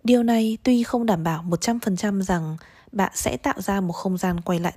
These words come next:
tốt khi mà bạn dành rất nhiều thời gian ở đó lúc đang thi công, vì thực ra nó còn phụ thuộc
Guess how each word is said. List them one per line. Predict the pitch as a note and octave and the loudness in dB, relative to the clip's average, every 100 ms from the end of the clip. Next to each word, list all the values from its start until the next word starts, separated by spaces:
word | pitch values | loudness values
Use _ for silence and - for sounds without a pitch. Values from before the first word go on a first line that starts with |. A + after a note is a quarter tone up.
| - | 2
tốt | C4+ - - _ | 2 0 -12 _
khi | - - B3+ | -8 -4 0
mà | A#3 G3 F#3 | 0 0 0
bạn | F#3+ - | -4 -4
dành | F#3+ F3+ F3 | -4 -4 -2
rất | D4+ | -2
nhiều | D4 G#3 | 0 0
thời | - F#3 | 0 0
gian | G3 G3+ | 0 0
ở | F#3 | -2
đó | D#3 D#3+ D#3+ | -2 -2 -2
lúc | G3+ C#4 | -2 -2
đang | A3 | -2
thi | G#3+ A#3 | 0 -2
công, | A3 A#3+ A#3 - _ _ _ _ _ | 0 -2 -2 -8 _ _ _ _ _
vì | B3 A#3+ | -2 2
thực | A#3 A3+ | 2 2
ra | G#3+ G3+ G3 | 0 0 0
nó | F3+ | -2
còn | F3+ A3 | -2 -2
phụ | E3+ G3+ - | -2 -6 -4
thuộc | - E3+ | -4 -4